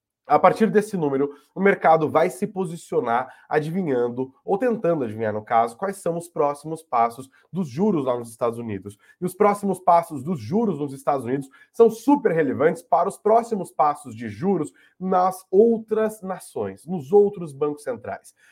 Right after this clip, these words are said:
Aqui no Brasil, a nossa situação é um pouquinho diferente. Por quê? Porque a gente começou a subir juros muito antes dos outros bancos centrais. A gente tem uma inflação mais crônica, que faz parte de uma economia mais fragilizada. O nosso Banco Central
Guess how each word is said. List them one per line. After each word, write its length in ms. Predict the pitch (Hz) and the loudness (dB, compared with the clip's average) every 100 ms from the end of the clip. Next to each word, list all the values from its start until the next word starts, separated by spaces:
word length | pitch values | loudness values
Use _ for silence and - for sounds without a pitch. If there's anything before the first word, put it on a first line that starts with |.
| - | -6
Aqui 260 | 196 - | -4 2
no 80 | 240 | 2
Brasil, 560 | 180 143 135 185 139 _ _ | 4 0 0 -2 -2 _ _
a 80 | 147 | -4
nossa 240 | 175 180 185 | -2 -2 -6
situação 500 | 165 147 170 160 - | -8 -4 0 0 2
é 60 | |
um 80 | 165 | 0
pouquinho 540 | - 170 - - 214 185 | 0 -10 -10 -10 -8 -8
diferente. 640 | 165 - 123 92 - - _ _ - | -10 -4 -4 -4 -12 -20 _ _ -4
Por 160 | 254 | -4
quê? 180 | - 202 | -4 -10
Porque 260 | - 143 180 | -8 -6 -6
a 40 | |
gente 180 | 180 - | -6 -6
começou 380 | 202 196 180 175 | -4 -4 -4 -6
a 40 | |
subir 300 | - 123 120 | -6 -8 -6
juros 300 | 135 156 143 - _ - | -2 -2 -2 -14 _ -4
muito 320 | 208 226 220 | -2 0 2
antes 240 | 180 202 151 | 0 -2 -10
dos 140 | 143 | -8
outros 200 | 156 156 | -8 -6
bancos 280 | 143 147 147 | -4 -4 -4
centrais. 520 | 151 143 120 107 - _ _ - | -10 -6 -2 -2 -4 _ _ -8
A 60 | |
gente 160 | 165 - | -6 0
tem 80 | 196 | 0
uma 100 | 185 | 0
inflação 640 | 185 151 147 135 120 113 | -4 -6 -4 -4 -4 -6
mais 420 | 127 151 175 175 - | -4 2 2 0 -8
crônica, 500 | 147 117 113 123 143 | -4 -2 -2 -6 -10
que 80 | |
faz 180 | - 143 | -12 -14
parte 280 | - 170 165 | -2 -2 -2
de 80 | 151 | -10
uma 100 | 151 | -8
economia 380 | 147 131 127 127 | -6 -6 -4 -6
mais 180 | 120 | -8
fragilizada. 720 | - 113 113 101 95 107 107 - _ _ | -12 -14 -12 -12 -4 -2 -2 -6 _ _
O 80 | 185 | -4
nosso 240 | 202 202 | -4 -4
Banco 240 | 165 170 165 | -4 -6 -6
Central 540 | 156 143 - 120 - | -8 -6 0 0 0